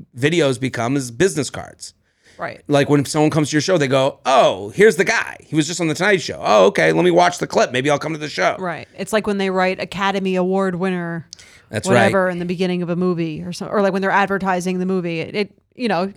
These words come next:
Speaker 2: you get a little more excited to see it.
Speaker 1: Right, and, and, uh, credibility.
Speaker 2: Yeah.
Speaker 1: You know, so I'm very excited to do it, but I'm also, there's stakes.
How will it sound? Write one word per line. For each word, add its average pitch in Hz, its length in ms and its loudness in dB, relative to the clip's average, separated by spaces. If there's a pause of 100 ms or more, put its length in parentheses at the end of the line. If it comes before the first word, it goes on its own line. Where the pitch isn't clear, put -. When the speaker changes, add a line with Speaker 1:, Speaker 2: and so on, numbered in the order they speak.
(400)
Speaker 2:
you 214 120 -4
get 247 160 4
a 277 40 6
little 269 180 6
more 269 140 4
excited 247 340 2
to 269 80 -2
see 330 160 0
it. 214 180 -2
Speaker 1:
Right, 185 420 4
and, 165 240 2
and, 180 580 -2
uh, 214 380 -4
credibility. 208 640 4 (120)
Speaker 2:
Yeah. 208 220 -2
Speaker 1:
You 170 120 2
know, 170 180 4
so 165 420 4 (360)
I'm 165 140 2
very 196 260 6
excited 165 420 4
to 151 60 2
do 170 340 6
it, 170 260 2
but 156 120 2
I'm 151 100 4
also, 135 460 2 (600)
there's 139 460 0 (340)
stakes. - 920 -6